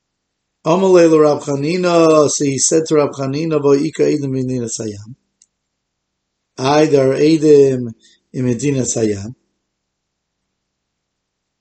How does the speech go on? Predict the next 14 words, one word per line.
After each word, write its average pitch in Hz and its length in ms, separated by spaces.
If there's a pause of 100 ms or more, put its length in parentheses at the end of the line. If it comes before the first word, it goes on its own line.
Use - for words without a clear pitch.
(400)
So - 180
he 110 100
answered 113 300
back, 180 200
"Hashtam 180 400
Yalesnu, 147 560
come 123 220
on." 98 320 (1400)
Now 175 220
they're 208 140
not 202 200
here. 208 180
Eidim 160 340
Saristan, 131 680